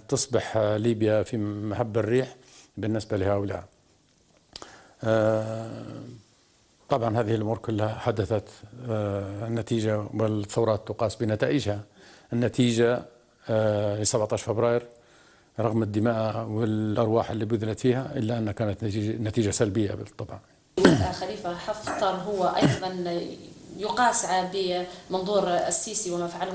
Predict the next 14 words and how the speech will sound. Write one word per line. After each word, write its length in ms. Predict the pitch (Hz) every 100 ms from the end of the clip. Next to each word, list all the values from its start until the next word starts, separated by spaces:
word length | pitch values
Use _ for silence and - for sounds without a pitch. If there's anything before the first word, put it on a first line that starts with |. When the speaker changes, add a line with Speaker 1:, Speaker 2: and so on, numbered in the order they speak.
| 180
Speaker 2:
بمصر، 420 | 170 170 160 165
يعني 160 | 160
يشبهون 460 | 180 190 185 220 208
خليفة 300 | 196 202 190
بالسيسي 480 | 185 - 170 - - - - - -
على 100 | 202
أساس 240 | 202 202
الانقلاب. 460 | 190 196 190 170 151 - -
Speaker 1:
والله 960 | 120 110 120 127 135 135 139 135 131 120
أولًا 280 | 135 131 117
السيسي 680 | 95 - 135 - 143 135 127
لم 160 | 123
يكن 280 | 123 123 135
عيب، 180 | 123 120